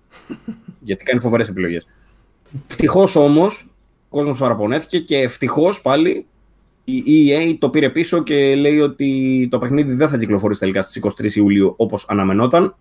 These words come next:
αλλά θα πάρουνε έξτρα χρόνο για να λάβουν υπόψη τους, ε, για να, για να βελτιώσουν το παιχνίδι, λαμβάνοντας υπόψη πάντα το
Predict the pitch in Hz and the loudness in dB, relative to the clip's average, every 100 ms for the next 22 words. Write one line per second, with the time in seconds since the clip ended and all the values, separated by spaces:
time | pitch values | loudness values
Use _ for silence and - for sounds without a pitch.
0 | _ _ _ _ _ _ _ _ - - | _ _ _ _ _ _ _ _ -14 -2
1 | 107 113 123 104 143 147 147 - 143 - | 0 0 0 0 0 0 -2 0 -2 0
2 | 127 - 127 135 151 180 - _ _ _ | -2 0 0 0 0 -4 -10 _ _ _
3 | _ _ 98 113 113 113 113 113 113 110 | _ _ -4 0 0 0 0 0 0 0
4 | 110 110 127 143 151 143 123 156 151 143 | 0 2 2 2 2 0 2 0 0 -4
5 | 151 156 156 - - - 95 98 107 120 | 2 4 4 -2 -8 -12 -8 -6 -2 -2
6 | 120 120 110 107 113 117 131 147 127 104 | 0 -2 -4 -2 0 0 0 0 0 0
7 | 120 151 151 113 117 156 143 127 123 143 | 0 2 2 2 2 2 0 -2 -2 -4
8 | 143 143 131 143 143 - | -2 -4 -2 -2 -2 -4